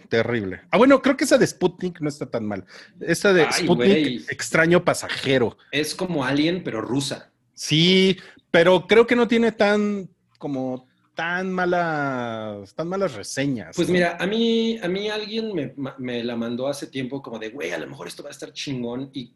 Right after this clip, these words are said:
Speaker 2: y poco a poco, cuando ya fue a, eh, pues, saliendo a la luz la película, he visto reseñas así como de, "Ay, güey, no está tan chingona". Y es de esas películas que te venden como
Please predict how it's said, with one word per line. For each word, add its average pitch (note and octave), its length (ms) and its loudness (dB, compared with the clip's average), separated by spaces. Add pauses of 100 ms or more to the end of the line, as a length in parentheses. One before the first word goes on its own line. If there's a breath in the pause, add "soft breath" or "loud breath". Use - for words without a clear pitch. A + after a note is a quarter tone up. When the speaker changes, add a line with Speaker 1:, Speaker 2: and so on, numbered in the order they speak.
(100)
Speaker 2:
y C3 240 -10
poco E3+ 240 -6
a - 80 -14
poco, E3 340 -10
cuando G#2+ 640 -8
ya C3 180 -4
fue C3+ 280 -8
a, B2 260 -8
eh, G2 580 -12
pues, G#2+ 120 -20
saliendo A#2 320 -8
a C#3 40 -6
la A2+ 60 -8
luz A#2 180 -6
la C3+ 120 -8
película, A2+ 500 -8 (640 soft breath)
he D3+ 120 -4
visto F#3 340 -2
reseñas D3 420 -2
así B2+ 160 -12
como C#3 180 -8
de, A2+ 200 -8 (180)
"Ay, F#3+ 140 -18
güey, E3+ 420 -14
no E3+ 60 -10
está F3 240 -16
tan B2 280 -14
chingona". B2+ 440 -10
Y D3 140 4
es D#3+ 100 2
de F3 80 -2
esas E3+ 160 -4
películas C#3 460 -4
que - 120 -14
te A#2 120 -12
venden B2 200 -10
como A2 220 -10